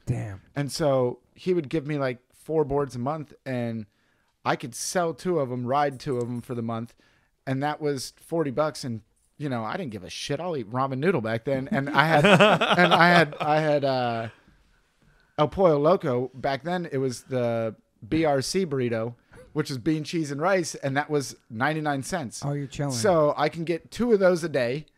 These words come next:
Speaker 2: and then a ramen noodle, and I had enough energy to do whatever the fuck I wanted
Speaker 3: Damn.
Speaker 2: throughout the day, you know what I mean?
Speaker 3: You found your way.
Speaker 2: And we were
Speaker 3: <laughs>
Speaker 2: also, you know, little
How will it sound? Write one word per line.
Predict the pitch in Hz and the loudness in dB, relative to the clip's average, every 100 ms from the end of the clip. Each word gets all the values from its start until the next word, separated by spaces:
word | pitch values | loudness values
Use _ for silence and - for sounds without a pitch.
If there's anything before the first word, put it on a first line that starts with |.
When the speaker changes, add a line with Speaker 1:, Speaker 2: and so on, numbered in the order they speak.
| _ _ _ - | _ _ _ -4
Speaker 2:
and | 156 | 0
then | 175 196 | 0 -2
a | 151 | -4
ramen | 147 170 175 | 0 0 0
noodle, | 156 151 143 139 | 0 0 0 0
and | 139 | 0
I | 131 | 0
had | 131 | 0
enough | 120 127 160 156 | -2 -2 -2 -2
energy | 143 151 131 131 | -4 -4 -4 -6
to | 113 110 | -8 -6
do | 139 | -4
whatever | 127 127 120 | -2 -2 -4
the | - | -4
fuck | 147 143 | -4 0
I | 127 | 2
wanted | 160 165 160 | 4 6 4
Speaker 3:
Damn. | 156 147 | 2 2
Speaker 2:
throughout | 135 - | 2 2
the | 123 | 0
day, | 165 147 | 2 2
you | 131 | 2
know | 127 | -2
what | 127 | -4
I | |
mean? | 127 135 | -2 2
Speaker 3:
You | 185 | 0
found | - 165 143 127 | 2 0 0 -2
your | 120 | -2
way. | 135 160 147 | 0 2 2
Speaker 2:
And | 220 | 6
we | 190 | 6
were | 208 202 | 6 4
Speaker 3:
<laughs> | |
Speaker 2:
also, | 185 - 185 | 4 2 -2
you | 143 | -4
know, | 135 127 | -4 -4
little | 123 131 120 | -4 -4 -6